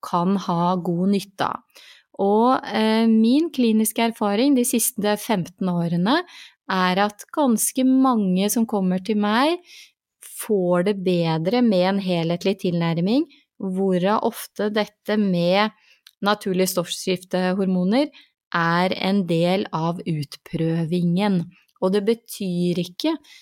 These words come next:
nødvendigvis at du blir bedre, men en god del får det subjektivt bedre,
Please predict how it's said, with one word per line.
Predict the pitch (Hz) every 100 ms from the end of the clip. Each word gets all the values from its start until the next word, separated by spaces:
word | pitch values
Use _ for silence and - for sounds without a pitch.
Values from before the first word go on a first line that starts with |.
| _
nødvendigvis | 202 208 185 170 170 196 294 - -
at | - 190 - -
du | 196
blir | 185 196
bedre, | 185 175 190 320
men | 285 220 240 262 - _ _ -
en | 220 208
god | 247 320 247
del | 240 277 330 330 _ -
får | - 202 180 175
det | 220
subjektivt | - 165 170 165 190 -
bedre, | 170 156 165 254